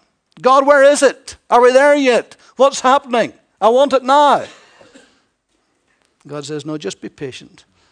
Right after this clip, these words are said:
Just trust me. Have faith. I know what I'm doing. I see the big picture. You don't." And if we do that, then we will receive the promise. If God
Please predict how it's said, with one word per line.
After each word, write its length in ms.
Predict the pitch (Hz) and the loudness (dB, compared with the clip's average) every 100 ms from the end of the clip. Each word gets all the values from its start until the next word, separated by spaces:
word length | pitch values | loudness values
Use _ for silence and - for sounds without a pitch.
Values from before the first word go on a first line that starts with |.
| _ _ | _ _
Just 220 | 175 - | -20 -20
trust 360 | - 220 - - | -14 -14 -14 -20
me. 80 | - _ - | -20 _ -16
Have 200 | 147 - | -16 -16
faith. 600 | - 202 - - _ _ | -16 -16 -16 -20 _ _
I 120 | 135 | -16
know 160 | 147 175 | -10 -10
what 180 | 180 185 | -10 -14
I'm 160 | 185 | -16
doing. 340 | 170 208 147 _ _ _ _ _ - | -14 -16 -16 _ _ _ _ _ -20
I 80 | 139 | -16
see 200 | - 185 | -10 -10
the 120 | 175 | -10
big 280 | 165 196 _ | -14 -16 _
picture. 320 | 190 - 139 | -20 -18 -20
You 160 | 135 147 | -18 -18
don't." 360 | 92 90 - _ _ _ _ _ _ _ _ _ _ - | -16 -18 -20 _ _ _ _ _ _ _ _ _ _ -16
And 120 | 143 | -10
if 180 | 151 160 | -10 -10
we 100 | 147 | -10
do 200 | 165 160 | -10 -8
that, 480 | 165 160 123 - - _ _ _ _ _ _ _ _ _ _ _ _ _ | -10 -10 -12 -20 -20 _ _ _ _ _ _ _ _ _ _ _ _ _
then 160 | 139 139 | -16 -12
we 120 | 143 | -12
will 180 | 147 151 | -10 -10
receive 380 | 135 - 139 127 | -12 -14 -18 -18
the 80 | |
promise. 680 | - - - 107 - - - _ _ _ _ _ _ _ _ _ _ _ _ _ _ _ | -20 -20 -20 -20 -20 -20 -20 _ _ _ _ _ _ _ _ _ _ _ _ _ _ _
If 220 | 180 151 | -14 -8
God 520 | 208 240 294 269 180 | -4 -2 -2 -4 -10